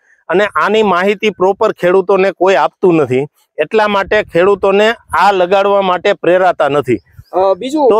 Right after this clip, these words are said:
Speaker 1: આવા નર ફૂદા આવે છે તો એનું કોઈ નુકસાન નથી.
Speaker 2: અ, બીજું જે છે મિત્રો, અ, ખેડૂત મિત્રો, મારે પણ તમને એ કહેવું છે કે ભાઈ, અ, આપણા ખેતરની અંદર ગુલાબી ઈયળના ફૂદા છે કે નહીં, ગુલાબી ઈયળ આપણા ખેતરમાં આવવાની છે કે નહીં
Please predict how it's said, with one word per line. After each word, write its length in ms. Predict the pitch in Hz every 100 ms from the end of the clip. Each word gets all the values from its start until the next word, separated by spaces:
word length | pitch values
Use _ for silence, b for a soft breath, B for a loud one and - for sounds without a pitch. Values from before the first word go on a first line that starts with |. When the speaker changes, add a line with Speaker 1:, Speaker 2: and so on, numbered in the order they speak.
| 220 170
Speaker 1:
આવા 220 | 208 240
નર 360 | 180 160 240
ફૂદા 320 | 254 220 214 233
આવે 380 | 220 208 247
છે 140 | 220 226
તો 140 | 233
એનું 220 | 226 240
કોઈ 240 | 190 233 247
નુકસાન 380 | 208 - 160 147
નથી. 260 | 131 117
Speaker 2:
અ, 140 | 101 185 190 190 185 175
બીજું 260 | 202 277 294
જે 120 | 285
છે 160 | 277
મિત્રો, 360 | 226 254 269 269
અ, 260 | - 196 180
ખેડૂત 240 | 240 247
મિત્રો, 280 | 247 262 247
મારે 260 | 381 381
પણ 180 | - 269
તમને 240 | - 240 233
એ 40 |
કહેવું 260 | - 226 220
છે 100 | 226
કે 120 | 214
ભાઈ, 240 | 233 254
અ, 200 | - 190 - 185 - 679
આપણા 420 | - 247 262 269 254 -
ખેતરની 380 | 202 - 247 247
અંદર 260 | 262 254 - - _ _ _ _ -
ગુલાબી 320 | 247 254 262
ઈયળના 260 | 262 262
ફૂદા 300 | - 240 254
છે 220 | 233 214 240
કે 180 | 262
નહીં, 220 | 226 180 - _ _ _ _ -
ગુલાબી 320 | 226 262 262
ઈયળ 120 | 269
આપણા 220 | 240 254
ખેતરમાં 400 | 247 240 254 262
આવવાની 420 | 190 202 254 285 254
છે 120 | 269
કે 140 | 240
નહીં 200 | 214 151